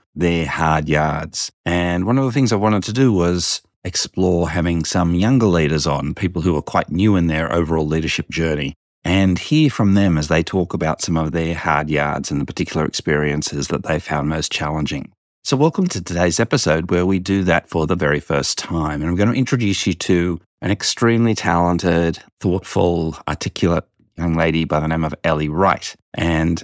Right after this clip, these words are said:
Ellie's story is really pretty simple. She was in the travel industry. She got her first break into management. Let's just say timing can be everything because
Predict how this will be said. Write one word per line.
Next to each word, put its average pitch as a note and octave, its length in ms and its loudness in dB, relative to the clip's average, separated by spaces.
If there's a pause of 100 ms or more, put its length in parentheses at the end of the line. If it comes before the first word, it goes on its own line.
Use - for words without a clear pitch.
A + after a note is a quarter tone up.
(160)
Ellie's A2+ 300 2
story F2+ 380 0
is D#2+ 140 -2
really G2 220 2
pretty F2 240 0
simple. - 400 -2
She - 120 -2
was D2 100 -2
in D2+ 80 -4
the - 60 -4
travel G#2 300 2
industry. G#2 540 0 (220)
She - 140 -6
got F#2 160 0
her E2 120 -6
first F2 300 -2
break F2 240 2
into D2 160 -2
management. G2+ 640 2 (380)
Let's - 180 -2
just - 160 -2
say E2+ 140 2
timing F2+ 380 0
can E2 140 -2
be D#2 160 0
everything E2+ 460 0
because E2 520 0